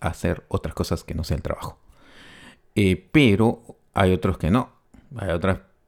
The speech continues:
empresas donde te ponen la entrevista o te ponen, eh, la reunión justo en esas horas, ¿no? En esas horas donde ya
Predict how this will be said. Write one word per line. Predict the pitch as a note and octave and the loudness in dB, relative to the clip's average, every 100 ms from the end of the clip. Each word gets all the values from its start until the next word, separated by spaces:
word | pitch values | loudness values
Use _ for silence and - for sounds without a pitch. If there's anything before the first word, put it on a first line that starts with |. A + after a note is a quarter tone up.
| - | -10
empresas | F2+ E2+ - A#2+ A2+ G#2+ | -6 -2 0 0 0 2
donde | F2+ E2 | 0 0
te | D#2+ | -2
ponen | - G#2 F#2+ F#2+ F#2+ - | 0 2 4 2 -2 -8
la | - G2 G#2+ A2+ A#2+ A#2+ C3+ - _ _ _ _ _ _ _ _ _ _ | -2 2 4 6 6 4 2 -4 _ _ _ _ _ _ _ _ _ _
entrevista | - A2+ - - C#3+ C3+ - A2 | 2 2 2 0 2 2 2 0
o | G2+ | 0
te | G2 | 0
ponen, | - G#2 G2+ G2+ G2 G2 - _ - | 0 2 4 4 2 2 -2 _ -2
eh, | G2 F#2 F#2 | 2 2 2
la | A#2 G#2+ | 2 4
reunión | A#2 B2 A#2 B2+ C#3+ C#3+ D#3+ | 4 6 6 8 6 4 -2
justo | - - E3+ C3+ - - A2+ - _ _ _ | -6 0 2 2 -2 -6 -6 -6 _ _ _
en | F#2+ | -4
esas | G2+ A2+ A2 | -2 -2 0
horas, | E3+ F2+ F#2+ | 2 0 -4
¿no? | F2+ A2 | -4 0
En | A2+ | 2
esas | A#2 B2 | 2 2
horas | C#3+ D3 | 2 2
donde | B2+ G2 F2 | 2 0 2
ya | G2 A2 | 4 4